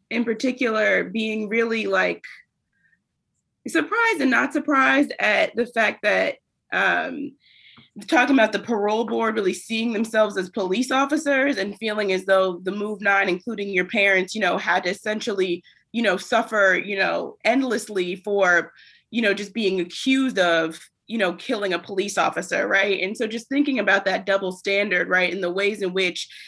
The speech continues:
you know, the institution at different levels are, you know, just prejudiced, right, and biased. And, you know, it just, it,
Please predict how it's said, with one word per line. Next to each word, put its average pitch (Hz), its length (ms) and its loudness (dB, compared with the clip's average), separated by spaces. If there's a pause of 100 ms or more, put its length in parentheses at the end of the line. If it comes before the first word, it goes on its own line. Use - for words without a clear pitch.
(120)
you 226 100 0
know, 202 160 4
the 180 260 0
institution 208 960 -2 (220)
at 180 160 -4
different 208 380 0
levels 185 460 2
are, 175 440 0
you 214 160 -6
know, 180 200 0
just 196 200 -10
prejudiced, 202 640 -2
right, 190 240 0
and 185 100 -6
biased. 208 600 0 (400)
And, 185 500 0
you 220 180 -6
know, 180 280 2
it 180 80 2
just, 185 280 -4 (120)
it, 214 200 0